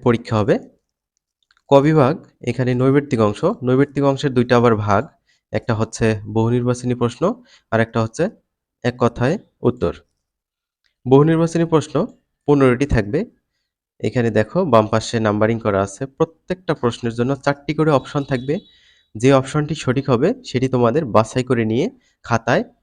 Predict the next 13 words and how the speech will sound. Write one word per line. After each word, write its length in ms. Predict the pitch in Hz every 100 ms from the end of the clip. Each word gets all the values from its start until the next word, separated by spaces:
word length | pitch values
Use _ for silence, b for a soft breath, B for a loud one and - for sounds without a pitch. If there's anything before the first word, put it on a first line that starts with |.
| -
লিখতে 280 | 135 135 117
হবে। 220 | - 76 - _ -
ওকে? 180 | - 226 _ _ _ _ _ _ _ _ _ _ _ _ b b b 131
এরপর 300 | 143 143 156
ক 120 | - 127
বিভাগের 440 | 135 156 147 120 185 - _
আরেকটি 320 | 117 127 127 131
অংশ, 200 | 98 - 226
সেটা 260 | - 127 127
হচ্ছে 260 | 123 - 131 -
এক 120 | 120 -
কথায় 320 | 220 - 156 - _ -
উত্তর। 300 | 131 131